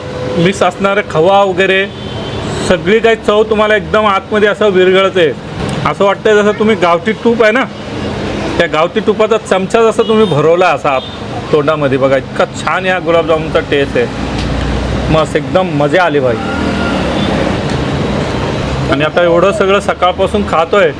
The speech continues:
तर त्याला पचवण्यासाठी, डायजेस्ट होण्यासाठी आपण ही मलेदार लस्सी घेतली बघा, गणेश टी सेंटरची. आणि जसं लस्सीमध्ये तुम्ही बघत आहात, बदाम, काजू वगैरे, ड्रायफ्रूट,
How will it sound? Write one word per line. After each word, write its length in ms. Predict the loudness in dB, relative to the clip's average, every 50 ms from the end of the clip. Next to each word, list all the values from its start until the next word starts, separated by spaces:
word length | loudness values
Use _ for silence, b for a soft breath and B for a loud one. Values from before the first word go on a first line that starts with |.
| -8 -10 -10 -8 -8 -4 -2 -2
तर 40 | -2
त्याला 320 | 0 0 2 2 2 0
पचवण्यासाठी, 1000 | -2 -4 -8 -4 -2 -2 0 0 0 0 2 2 2 0 0 0 0 0 0 0
डायजेस्ट 560 | 0 -2 -2 0 0 0 2 2 0 2 2 2
होण्यासाठी 420 | 2 2 2 2 0 0 0 0
आपण 220 | 0 0 0 0
ही 80 | 0 0
मलेदार 460 | 0 2 2 2 2 2 2 2 2
लस्सी 340 | 2 2 0 0 0 0 0
घेतली 320 | 0 0 0 0 -2 0
बघा, 280 | 0 0 0 0 0 -2 -4 -6 -10 -10 -8 -8 -6 -2 -2 0
गणेश 240 | 0 0 -2 -4 -2 0
टी 100 | 0 0
सेंटरची. 580 | 0 0 -2 -2 -2 0 -2 -2 -2 -2 -4 -4 -2 -2 -2 -2 -2 -2 -2 -2 -2 -2 -4 -2 -2 -2 0 0 0 0 0 -2 -2 -2 -2 -2 -2 -4 -4
आणि 140 | -2 -2 0
जसं 220 | 0 0 0 0
लस्सीमध्ये 520 | 0 -2 -2 -2 -2 -2 -2 0 0 0 0
तुम्ही 220 | 0 2 2 2
बघत 340 | 2 2 2 2 2 2 0
आहात, 180 | 0 0 0 -2 -6 -10 -10 -8 -8 -8 -6 -4 -4 -4 -4 -4 -4 -4 -2 -2 -2 -2 -2 -2 0 0
बदाम, 500 | 0 0 2 2 4 4 4 2 0 -2
काजू 400 | -2 0 0 0 0 2 2 4
वगैरे, 380 | 4 4 4 4 2 2 2 2
ड्रायफ्रूट, 640 | 2 2 0 0 0 0 0 2 4 4 4 2